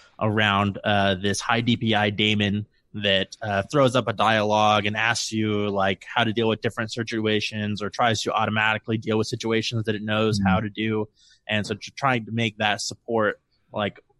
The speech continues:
Speaker 1: w-, much more fluent, um, in the X world that we live in right now.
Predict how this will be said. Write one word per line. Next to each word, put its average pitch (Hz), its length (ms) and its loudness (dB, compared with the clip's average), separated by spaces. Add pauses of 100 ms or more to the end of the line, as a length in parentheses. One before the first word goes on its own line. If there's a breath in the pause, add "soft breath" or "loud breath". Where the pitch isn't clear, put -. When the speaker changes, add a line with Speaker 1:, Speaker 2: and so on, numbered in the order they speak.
Speaker 1:
w-, 113 220 -4
much 123 400 0
more 110 300 2
fluent, 104 520 -4 (520)
um, 101 240 0
in 107 300 0
the 110 200 0
X 123 240 -2
world 107 240 2
that 101 80 -2
we 95 120 0
live 95 200 -2
in 92 100 -4
right 90 200 -8
now. - 260 -14